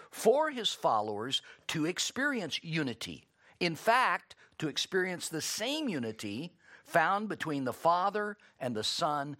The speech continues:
and the Holy Spirit. Let me remind you of what Jesus prayed. In John seventeen, verses twenty and twenty-one,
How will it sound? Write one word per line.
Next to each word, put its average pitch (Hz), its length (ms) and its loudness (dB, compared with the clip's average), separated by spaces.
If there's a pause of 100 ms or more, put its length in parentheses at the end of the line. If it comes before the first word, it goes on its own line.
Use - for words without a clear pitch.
(140)
and 107 120 -2
the 101 60 -2
Holy 101 240 -6
Spirit. 71 400 -6 (200)
Let 170 140 -2
me 202 60 -6
remind 156 460 0
you 107 80 -2
of 98 60 -4
what 117 180 -2
Jesus 113 360 -6
prayed. 90 440 -4 (360)
In 107 120 -4
John 156 260 2
seventeen, 147 720 -4
verses 113 360 -6
twenty 131 360 -4
and 117 100 -8
twenty-one, 95 540 -4